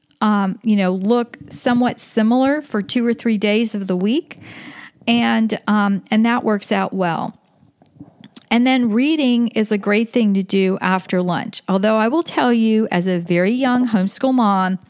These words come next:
if we ate lunch and I came upstairs where we did our school and my little ones were reading to me, it was very, very, very hard to stay awake,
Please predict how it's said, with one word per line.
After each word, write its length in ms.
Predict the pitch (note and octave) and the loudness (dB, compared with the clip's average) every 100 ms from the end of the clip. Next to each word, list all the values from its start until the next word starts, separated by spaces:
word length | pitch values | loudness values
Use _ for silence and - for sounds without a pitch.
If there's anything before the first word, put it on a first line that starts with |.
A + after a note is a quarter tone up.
| - - - - | -20 -20 -20 -8
if 200 | F3+ - | -6 0
we 180 | A3 B3+ | 0 2
ate 180 | D#4 - | 0 0
lunch 360 | B3 A#3 A#3 | 0 2 2
and 100 | G#3+ | 2
I 140 | F#3+ G#3 | 2 0
came 480 | - B3+ B3 A#3+ A3+ _ | 2 2 2 0 -2 _
upstairs 580 | G#3+ - - B3 A3+ A#3 | -4 -4 -2 0 2 0
where 80 | G3+ | 0
we 140 | G#3 | 0
did 180 | G#3 G#3 | 0 0
our 100 | A3 | 0
school 460 | A3 - A#3+ G3+ G3+ | -2 -2 0 2 0
and 160 | F#3 | 0
my 340 | F3+ G3 G#3+ A#3 | 2 2 2 2
little 340 | A3+ B3 A#3+ | 2 0 2
ones 240 | F#3+ F#3 F#3+ | 2 0 0
were 120 | E3+ | 0
reading 360 | E3+ G3 A3+ | 2 2 2
to 160 | A3+ - | 0 0
me, 220 | C4+ C4+ | 0 0
it 200 | - G3+ | 0 -2
was 220 | F#3 F3+ | -2 -4
very, 420 | E3+ F3+ G3+ A#3 A#3 | -2 0 2 2 0
very, 400 | G#3 G#3 G#3 G#3+ | 0 2 2 2
very 460 | F3+ D4+ C4+ F3+ | 2 2 2 0
hard 500 | F3 F3+ F3 F3 F#3 - - - | 0 2 2 0 -4 -12 -20 -12
to 100 | - | -6
stay 280 | G3+ - D#3+ | -4 -2 -2
awake, 500 | E3+ F3 - - - | 0 -2 -4 -8 -18